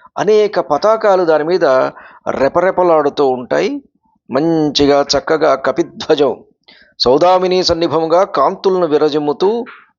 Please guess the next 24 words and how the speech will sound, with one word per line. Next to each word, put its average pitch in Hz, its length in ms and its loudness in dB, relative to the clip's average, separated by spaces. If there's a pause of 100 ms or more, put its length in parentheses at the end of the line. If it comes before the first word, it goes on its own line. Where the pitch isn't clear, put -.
(100)
దాని 151 300 2
మీద 196 180 0
హనుమంతుడు 180 840 0
విరాజమానుడై 151 960 0
ఉంటాడనమాట 131 800 -2
ఆ 123 100 4
పతాకం 120 480 0
మీద. - 340 -12 (1500)
ఆ 175 180 2
ధ్వజాన్ని 175 560 0
గూర్చి 196 500 0
పూర్వం 180 420 0
సంజయుడు 175 480 0
దుర్యోధనుడితో 151 840 0
వివరించి 156 440 -2
ఉన్నాడు 135 300 0
కూడా. 117 260 -2 (640)
ఆ 156 160 4
ధ్వజం 180 580 0
అన్ని 180 260 -2
వైపులా, 202 720 0
అంటే 175 300 -2
యోజన 185 520 2
పర్యంతం, 185 580 -2